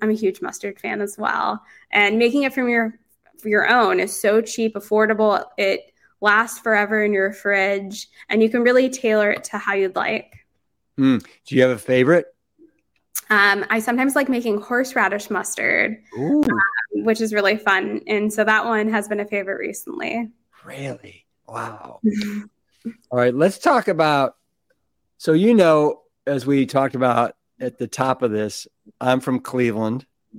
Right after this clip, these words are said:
Speaker 1: Yep.
Speaker 2: You're from Pittsburgh. You know, I don't know about you, but growing up in Cleveland in the late sixties, seventies, and early eighties, the only condiments that we had <laughs> were ketchup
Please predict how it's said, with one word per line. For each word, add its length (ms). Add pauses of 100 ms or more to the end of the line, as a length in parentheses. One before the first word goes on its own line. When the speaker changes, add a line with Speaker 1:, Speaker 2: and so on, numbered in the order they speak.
Speaker 1:
Yep. 200
Speaker 2:
You're 180
from 260
Pittsburgh. 640 (920)
You 140
know, 140
I 120
don't 100
know 80
about 240
you, 260
but 180
growing 420
up 300
in 340
Cleveland 760 (600)
in 360
the 420 (260)
late 380
sixties, 920
seventies, 680
and 120
early 400
eighties, 560 (1040)
the 180
only 200
condiments 580
that 100
we 140
had 340
<laughs> 80
were 140 (100)
ketchup 560